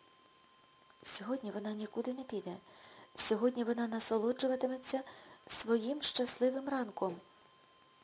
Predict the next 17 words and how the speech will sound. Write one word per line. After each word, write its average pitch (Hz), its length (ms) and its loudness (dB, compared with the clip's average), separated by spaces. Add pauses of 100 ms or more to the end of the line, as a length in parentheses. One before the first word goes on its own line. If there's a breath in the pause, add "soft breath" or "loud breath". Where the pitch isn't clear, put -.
(120)
вбиратиме 220 600 -2
пахощі 214 600 0
сусідньої 196 580 0
подушки, 208 540 -2 (1400 loud breath)
Загортатиметься 247 1200 4
у - 140 -2
ковдру, 214 580 2
що 220 260 2
пахне 233 500 -4
ним, 254 280 -2 (680 loud breath)
і 202 300 -2 (120)
раюватиме. 208 760 -6 (1160)
Тепер 285 440 0
у 240 60 -6
неї 254 340 -4
є 208 160 -2
робота. 208 420 -8